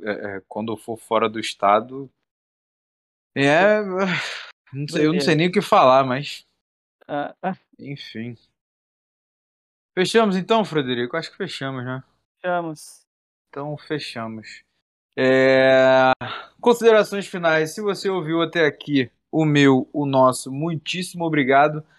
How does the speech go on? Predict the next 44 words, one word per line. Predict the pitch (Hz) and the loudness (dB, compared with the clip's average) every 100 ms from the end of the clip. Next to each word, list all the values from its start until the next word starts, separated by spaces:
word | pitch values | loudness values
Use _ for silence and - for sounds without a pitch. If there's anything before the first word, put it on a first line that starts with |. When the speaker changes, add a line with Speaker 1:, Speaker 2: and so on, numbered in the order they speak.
| _ _ - | _ _ -6
Speaker 1:
Nosso | 131 131 - 135 120 - | 0 0 0 -4 -4 2
primeiro | 175 156 147 180 175 | 2 4 4 4 2
programa | 156 151 127 127 127 120 120 | -2 -4 -2 -2 -4 -4 -8
de | 120 135 160 | -4 -2 -2
dois | 156 147 131 | 0 -2 -4
mil | 135 147 | -14 -20
e | |
vinte | 135 139 135 | -20 -20 -20
e | 120 | -18
dois. | 120 135 151 - _ _ _ _ | -18 -18 -18 -20 _ _ _ _
Então, | 127 123 123 - | -8 -8 -10 -6
escuta. | 151 - - 214 208 214 214 - _ _ _ | -4 -4 0 0 4 2 2 -6 _ _ _
Escuta, | 123 - 117 110 120 | -16 -8 -8 -4 -2
né? | 135 156 | -2 -2
Obviamente, | 151 131 123 117 113 | 0 2 2 0 -2
se | |
você | 120 107 110 | -4 -2 -4
escutou | - - | -2 2
aqui, | 113 110 135 | 2 2 0
vo-, | 160 180 - | 0 -6 -6
você | 165 175 180 | -4 0 0
escutou. | 180 185 - 117 - _ _ _ - | -2 -6 -4 -6 -6 _ _ _ -2
É, | 127 123 | 4 6
Speaker 2:
É | |
porque | 123 | 6
Speaker 1:
diz | 165 | 4
Speaker 2:
eu | 302 | 2
tenho | 220 | 2
Speaker 1:
pra | 165 | 4
Speaker 2:
como | - | 4
Speaker 1:
gente | 147 | 4
Speaker 2:
fazer | 208 202 | 4 2
outra | 226 - | 0 -2
coisa. | 214 190 175 165 160 _ _ | 0 2 2 0 -4 _ _
Speaker 1:
É, | 160 156 147 | 2 4 4
exatamente. | 135 139 147 170 123 110 - - - _ | 4 4 2 2 2 0 -6 -20 -20 _
E | 147 | 0
diz | 147 185 | 4 2
pra | 185 208 175 | 4 2 4
gente | 170 165 175 | 2 2 -4
o | |
que | 147 | -6
você | 160 165 156 156 | -4 -4 0 0
achou. | 131 - 135 165 | 0 -4 -8 -8